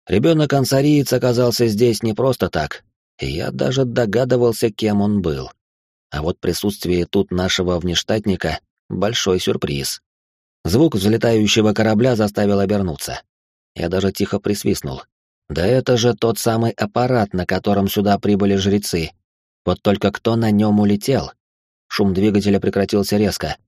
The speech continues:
Похоже, пилот скрылся во временном портале. "Что происходит? Проклятие! Наш корабль!" вскричал ансариец, который уже заносил ритуальный нож над грудью одной из жертв. "Ален его угнал!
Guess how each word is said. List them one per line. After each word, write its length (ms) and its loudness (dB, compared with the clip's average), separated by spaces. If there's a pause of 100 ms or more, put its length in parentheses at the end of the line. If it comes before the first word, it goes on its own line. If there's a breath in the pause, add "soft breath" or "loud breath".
(400)
Похоже, 300 0
пилот 260 4
скрылся 440 2
во 100 2
временном 440 4
портале. 560 -4 (480)
"Что 280 -2
происходит? 760 2 (200)
Проклятие! 760 2 (200)
Наш 240 4
корабль!" 580 6 (400)
вскричал 460 -2
ансариец, 560 0
который 360 0
уже 280 2
заносил 440 2
ритуальный 520 2
нож 300 2
над 200 2
грудью 420 2
одной 360 2
из 40 2
жертв. 400 -2 (580)
"Ален 500 2
его 340 4
угнал! 460 2